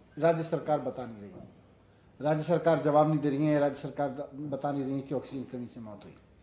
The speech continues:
तो मैं, अ, कहना चाहता हूं कि दिल्ली सरकार का मानना है कि दिल्ली में oxygen का क्राइसिस हुआ था और बिना जांच किए हुए ये कहना मुश्किल है कि oxygen की कमी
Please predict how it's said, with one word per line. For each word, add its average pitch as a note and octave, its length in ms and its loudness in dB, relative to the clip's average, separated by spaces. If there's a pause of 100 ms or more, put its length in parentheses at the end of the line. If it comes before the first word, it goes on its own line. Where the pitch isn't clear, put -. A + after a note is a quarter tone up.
(680)
तो F3+ 60 2
मैं, G#3+ 240 8
अ, - 180 -4 (1900)
कहना D#3 480 4
चाहता G3 280 6
हूं G3+ 60 4
कि G3+ 120 0
दिल्ली F3 300 2
सरकार F#3 440 6
का F3+ 140 2
मानना D3+ 340 4
है D3+ 200 0
कि F3+ 180 -4
दिल्ली C#3+ 380 0
में E3+ 160 4
oxygen D3+ 400 0
का D#3 100 2
क्राइसिस C#3 460 -4
हुआ C#3+ 160 2
था F3 340 -6 (880)
और F3+ 380 10
बिना F#3+ 260 6
जांच E3 360 4
किए D#3+ 300 2
हुए D#3 280 4
ये E3 220 2
कहना E3 460 0
मुश्किल E3+ 420 4
है C3 360 -6 (680)
कि G3+ 80 -4
oxygen F3 480 2
की F3+ 140 -2
कमी D3 220 2